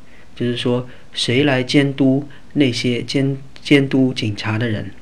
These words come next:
呃，而且他还有一个同父异母或者是同母异父的兄弟，我具体忘记了。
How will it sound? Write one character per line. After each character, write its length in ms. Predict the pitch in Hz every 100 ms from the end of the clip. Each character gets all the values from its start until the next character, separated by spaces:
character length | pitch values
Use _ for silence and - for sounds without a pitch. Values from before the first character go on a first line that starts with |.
| - - - - - - - - - - - - - - - - - - -
呃， 880 | 120 113 110 113 113 113 117 120 117
而 160 | 127
且 220 | 151 123 110
他 180 | 139
还 220 | 156 139 143
有 220 | 143 113
一 100 | 120
个 720 | 151 131 120 120 117 - -
同 180 | - 127
父 200 | - 160
异 160 | 156
母 440 | 131 110 110 - 113
或 140 | -
者 80 | 131
是 160 | 113 120
同 220 | 117 120
母 140 | 123
异 120 | 117 127
父 220 | - 139
的 160 | 117
兄 180 | 110 135
弟， 200 | 135 113
我 120 | 117
具 120 | 113 120
体 100 | 123
忘 180 | 131
记 140 | 117 113
了。 200 | -